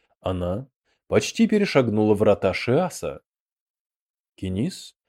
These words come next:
почувствовал лёгкую панику, поспешно уложил девушку на постель и кинулся к столу, где пылились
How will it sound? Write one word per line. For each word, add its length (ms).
почувствовал 640
лёгкую 420
панику, 720
поспешно 680
уложил 760
девушку 460
на 100
постель 680
и 140
кинулся 480
к 80
столу, 540
где 300
пылились 840